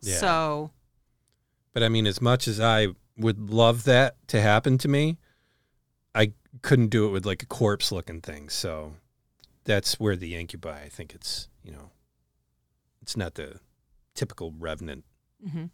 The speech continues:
Speaker 1: "Oh, I smelt 'em coming first, but I had to have 'em," you know. That's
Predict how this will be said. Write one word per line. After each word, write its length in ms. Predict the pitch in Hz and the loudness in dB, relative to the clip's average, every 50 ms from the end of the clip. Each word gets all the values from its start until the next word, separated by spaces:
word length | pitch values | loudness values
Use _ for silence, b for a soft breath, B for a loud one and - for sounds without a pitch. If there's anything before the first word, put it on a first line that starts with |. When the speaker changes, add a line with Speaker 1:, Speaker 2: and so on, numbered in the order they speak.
| _ _ _ _ _ _ _ - | _ _ _ _ _ _ _ -8
Speaker 1:
"Oh, 100 | 95 92 | -6 -6
I 140 | 82 80 80 | -6 -4 -2
smelt 400 | - - - 107 92 85 - - | -2 -2 -2 -4 -6 -6 -8 -12
'em 100 | - 69 | -14 -14
coming 320 | - - - 78 73 71 | -14 -14 -14 -14 -14 -16
first, 580 | - - - 82 76 69 69 - - - - - - - _ _ _ _ _ _ _ _ - _ _ _ _ _ _ _ - | -16 -12 -10 -10 -10 -8 -8 -8 -8 -10 -10 -14 -20 -20 _ _ _ _ _ _ _ _ -20 _ _ _ _ _ _ _ -10
but 80 | 95 85 | -8 -8
I 60 | 73 | -6
had 240 | - - 92 87 80 | -6 -4 -4 -4 -4
to 80 | 76 | -6
have 320 | 71 - 78 73 73 73 73 | -6 -6 -4 -4 -6 -6 -10
'em," 200 | 71 - - - - - _ | -14 -16 -16 -18 -20 -20 _
you 120 | - 82 82 | -16 -14 -14
know. 200 | 78 71 82 - _ _ _ _ _ _ _ _ | -14 -14 -18 -20 _ _ _ _ _ _ _ _
That's 240 | - _ _ _ | -20 _ _ _